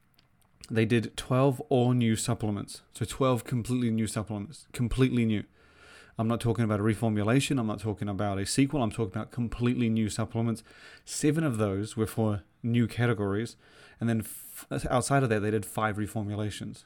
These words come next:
So if you apply that to any brand, that would be one hell of a year, right?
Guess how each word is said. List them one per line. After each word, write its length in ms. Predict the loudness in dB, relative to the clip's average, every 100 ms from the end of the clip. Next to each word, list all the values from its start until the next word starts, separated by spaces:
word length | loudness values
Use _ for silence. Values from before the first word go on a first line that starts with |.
| _
So 140 | -4
if 80 | 2
you 160 | 6 6
apply 340 | 6 4 4
that 220 | 2 -4
to 160 | -2 2
any 180 | 2 2
brand, 380 | -2 -6 -10 -18 _ _ _ _ _ _ _
that 200 | -2 0
would 160 | 0 0
be 160 | 0 0
one 280 | 0 -2
hell 360 | -4 -2 0 0
of 120 | -2
a 60 | -2
year, 340 | 0 -2 -4 -12 _ -4
right? 260 | -2 -2